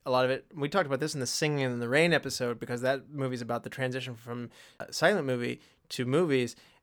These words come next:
And I think the evolution of film came through the theater acting. And so when you're on stage, you should overact to some degree so people can get you up in the back row.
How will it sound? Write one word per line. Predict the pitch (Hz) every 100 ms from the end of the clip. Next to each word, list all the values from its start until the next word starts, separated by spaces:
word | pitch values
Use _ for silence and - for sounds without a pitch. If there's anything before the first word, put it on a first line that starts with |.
| 131
And | 123 123 -
I | 143
think | 190 208 170
the | 139 143
evolution | 131 131 143 143
of | 120
film | - 143 139 123 120
came | - - 143 139
through | 131 127 123 120
the | 120
theater | 120 202 233 131 120 117 -
acting. | 123 120 127 123
And | 123
so | 135
when | 139
you're | 226
on | 170
stage, | - 185 180 131
you | 135
should | - - 175 220
overact | 135 123 123 123
to |
some | 131 131
degree | 127 135 131
so | 127
people | 127 139 139
can | 131 127
get | 147 175
you | 147
up | 131 135
in |
the | 123
back | 117 120 117
row. | 151 165